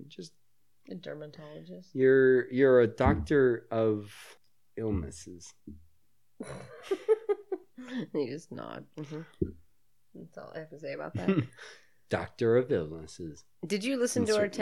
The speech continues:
Speaker 2: ten-minute
Speaker 1: nod.
Speaker 2: movie fix?
Speaker 1: Yes.
Speaker 2: Okay.
Speaker 1: Of course I did.
Speaker 2: Okay.
Speaker 1: Jesus.
Speaker 2: God. All right, let's end this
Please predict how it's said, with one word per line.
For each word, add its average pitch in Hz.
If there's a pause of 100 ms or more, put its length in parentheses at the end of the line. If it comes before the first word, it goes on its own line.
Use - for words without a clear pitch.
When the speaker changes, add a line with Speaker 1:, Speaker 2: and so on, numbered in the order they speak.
Speaker 2:
ten-minute 190
Speaker 1:
nod. -
Speaker 2:
movie 160
fix? -
Speaker 1:
Yes. - (220)
Speaker 2:
Okay. - (680)
Speaker 1:
Of -
course 247
I 156
did. 107 (340)
Speaker 2:
Okay. 262 (380)
Speaker 1:
Jesus. 156
Speaker 2:
God. 185 (600)
All 202
right, 190
let's 240
end 190
this 147